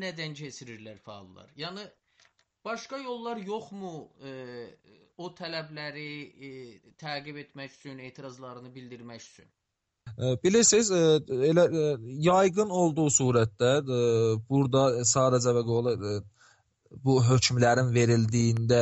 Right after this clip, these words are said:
Speaker 2: ya, e, qəzayyə qüvvəsi tərəfindən, e, emal olunan haqsızlıqlar, e, rival deyil, yayğın deyil. Elə, e, başqa haqsızlıqlar da bu ölkədə yayğındır. Ancaq, e, bu qonumuz, e, bu, e, qəzayyə qüvvəsinin və qolu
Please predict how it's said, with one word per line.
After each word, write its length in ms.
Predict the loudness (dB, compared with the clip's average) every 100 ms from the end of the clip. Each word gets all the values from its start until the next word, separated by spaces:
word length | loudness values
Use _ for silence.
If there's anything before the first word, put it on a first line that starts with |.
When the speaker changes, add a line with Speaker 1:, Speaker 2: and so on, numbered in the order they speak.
| 4
Speaker 2:
ya, 200 | 4 4 2
e, 360 | 0 -2 -6 0
qəzayyə 560 | 2 4 4 4 4 2
qüvvəsi 400 | 0 2 2 2
tərəfindən, 640 | 2 0 -2 -2 0 0 -2
e, 60 | -2 0
emal 260 | 2 4
olunan 320 | 2 2 0 2
haqsızlıqlar, 880 | 2 2 2 2 0 2 0 2
e, 140 | 2 2 2 2
rival 400 | 2 4 4 4
deyil, 320 | 4 4 2 0
yayğın 440 | 2 2 0 -4 -2
deyil. 360 | 0 2 0
Elə, 140 | 0 -2
e, 160 | -2 -2
başqa 300 | -2 0 2 2
haqsızlıqlar 640 | 2 2 2 0 0 2
da 120 | 2 2
bu 140 | 0
ölkədə 260 | 0 0 4
yayğındır. 720 | 4 4 0 -2 0 -2 -2 -18 -20 -18 -6
Ancaq, 520 | -2 0 2 2 2
e, 80 | 2 4 4 2 -2
bu 180 | -10 -2
qonumuz, 500 | 2 4 4 2 0
e, 140 | 0 2 4 4 2 -4 -8
bu, 160 | -6
e, 160 | -4 -2 4
qəzayyə 480 | 6 6 6 4 2
qüvvəsinin 640 | 2 2 2 2 -2 -2
və 160 | -2 -2
qolu 260 | -2 -4